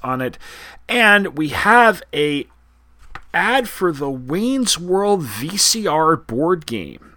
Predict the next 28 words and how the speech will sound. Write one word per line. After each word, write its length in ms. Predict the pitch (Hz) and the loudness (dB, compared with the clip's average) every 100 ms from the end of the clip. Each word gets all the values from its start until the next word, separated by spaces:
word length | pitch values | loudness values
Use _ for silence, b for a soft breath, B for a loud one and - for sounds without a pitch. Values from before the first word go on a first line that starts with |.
| - | -20
It 100 | - | -18
comes 380 | - 143 143 143 | -12 -10 -8 0
with 420 | 190 131 - - | 0 0 -4 -14
a 60 | 107 | -6
backstage 640 | 113 120 - - 104 98 | -4 -2 -4 -6 -8 -10
pass, 380 | - 123 147 - | -4 -2 -2 -4
which 140 | - | -8
is 100 | 156 | -10
cool 240 | - - 131 | -10 -10 -8
credentials 500 | - 104 117 - 98 | -8 -8 -8 -10 -12
for 100 | - | -14
cool 220 | - 131 | -12 -10
party 380 | - 107 107 117 | -8 -4 -4 -4
animals. 500 | 127 139 170 185 - | -8 -10 -12 -12 -14
Five 520 | - - 139 165 160 | -10 2 4 4 2
party 300 | - 156 160 | -2 0 0
markers 400 | 139 147 147 123 | 2 0 0 -4
let 140 | 120 - | -6 -8
you 80 | 104 | -8
crash 340 | - 147 - | -4 -2 -2
Party 260 | - 135 117 | -2 -4 -4
Central. 640 | - 131 - 156 160 - | -6 -6 -4 -2 -2 -6
No 320 | 120 113 147 160 | -10 -4 0 0
way 240 | 156 147 | 0 -2
into 760 | 131 139 147 - 139 123 110 B B B | -4 -6 -8 -8 -6 -4 -6 B B B
Party 260 | - 135 123 | -4 -2 -2
Central 340 | - 127 113 | -6 -6 -6
with 220 | 107 101 | -6 -6